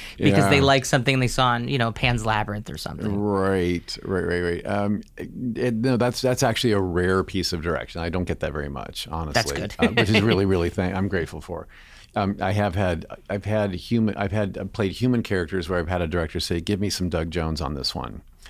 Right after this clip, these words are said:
Speaker 2: So we'll do a take where I, I give it something more of a flourish or a
Speaker 1: Yes.
Speaker 2: hand, a hand gesture or
Speaker 1: Yeah.
Speaker 2: a, a tilt of the head. <laughs>
Speaker 1: Right.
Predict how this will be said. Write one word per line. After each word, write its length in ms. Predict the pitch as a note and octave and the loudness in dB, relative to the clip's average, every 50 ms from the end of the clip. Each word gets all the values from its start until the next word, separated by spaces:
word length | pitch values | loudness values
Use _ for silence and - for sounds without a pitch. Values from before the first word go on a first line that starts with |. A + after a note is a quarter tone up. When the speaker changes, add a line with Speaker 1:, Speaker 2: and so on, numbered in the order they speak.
| - - | -4 -2
Speaker 2:
So 140 | - - A2+ | 0 2 4
we'll 120 | G2+ G#2 | 2 2
do 140 | D#2+ G2+ G2+ | 4 2 2
a 60 | F#2 | 2
take 300 | - - G#2 F#2+ F2+ - | 0 0 -2 -2 -2 -2
where 100 | - F2+ | -2 0
I, 200 | F2+ F#2 - F2+ | 0 0 0 -2
I 60 | F#2+ | -2
give 200 | F#2 E2+ G#2 E2 | -2 -2 -4 -4
it 180 | F#2 - - - | -4 -6 -6 -4
something 320 | - - F2 D#2+ F#2 F2+ | -4 -4 -4 -4 -4 -4
more 140 | F2 E2+ D#2+ | -2 -2 -2
of 80 | D#2 D#2+ | -4 -4
a 60 | D#2+ | -8
flourish 440 | - - F#2 F#2 E2 D#2+ D#2+ - - | -6 -4 -4 -2 -2 -2 -4 -2 0
or 60 | F#2 | 2
a 80 | - | 2
Speaker 1:
Yes. 320 | C3+ C3+ C3 B2 A#2+ F2+ - | 4 4 4 4 2 2 -2
Speaker 2:
hand, 100 | E2 F2 | -4 -2
a 20 | |
hand 220 | E2 F#2 E2+ E2 D#2 | 0 0 0 0 0
gesture 400 | E2+ E2 D2+ - - F2+ F2 E2+ | 0 -2 -2 -2 -2 -2 0 0
or 80 | E2+ | 2
Speaker 1:
Yeah. 240 | E2+ D#2+ A#2 A2+ - - - - | 2 2 2 2 0 -4 -4 -4
Speaker 2:
a, 60 | B2 | -4
a 20 | |
tilt 260 | A#2 - - G#2 E2+ - | -2 0 -2 -2 -2 -2
of 140 | F2+ C2+ | -6 -4
the 100 | D2 E2 | -4 -6
head. 400 | - - F2+ F2+ E2 E2+ F#2 G#2+ - - | -4 -2 -2 -2 -2 0 -2 -2 0 0
<laughs> 80 | - | 2
Speaker 1:
Right. 420 | B2 C3 B2+ B2+ B2 A#2+ A2+ G2+ | 4 4 4 4 4 2 0 -4